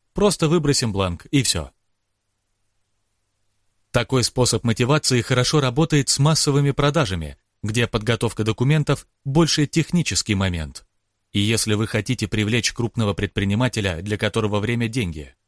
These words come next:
Тогда заполненный договор лишний раз подчеркнёт вашу экспертность, и с вами захотят иметь дело. Техника "обратный отчёт"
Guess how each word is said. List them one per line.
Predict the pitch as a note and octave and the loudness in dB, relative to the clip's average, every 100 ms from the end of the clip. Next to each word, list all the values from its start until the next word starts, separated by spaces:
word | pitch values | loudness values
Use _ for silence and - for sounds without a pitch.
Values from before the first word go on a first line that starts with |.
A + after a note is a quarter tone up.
| _ _ _ _ - | _ _ _ _ -2
Тогда | B2 C3+ F3+ | 0 2 2
заполненный | D#3+ - E3+ D3+ D3 | 2 2 2 4 4
договор | C3+ B2+ C3 E3 D3+ | 2 2 2 2 2
лишний | B2+ C#3 - A#2+ | 2 0 2 2
раз | C#3 C#3 | 2 0
подчеркнёт | - C#3+ - A#2+ G2+ A#2 B2+ C3+ | 0 -2 0 -2 0 2 2 2
вашу | G2+ G#2 B2+ | 0 2 2
экспертность, | A#2+ - D#3 - D#2 - - - _ _ | 0 0 -2 -2 -8 -8 -12 -16 _ _
и | C3+ | 0
с | A#2+ | 2
вами | A#2+ D#3+ E3+ | 2 2 2
захотят | D#3 D3 B2 C3+ C3+ | 0 2 0 2 0
иметь | C3 A2+ F#2+ | 2 0 0
дело. | G2 E2+ C#2+ C2 _ _ _ _ _ _ _ _ _ _ _ _ _ _ _ _ _ _ _ | 0 -2 -6 -14 _ _ _ _ _ _ _ _ _ _ _ _ _ _ _ _ _ _ _
Техника | - E3+ E3+ D#3 D#3 D3 | 0 0 0 2 2 2
"обратный | - D3 B2+ A#2+ - A2+ | 0 0 2 0 2 2
отчёт" | G#2+ - D2+ - | 2 -2 -4 -10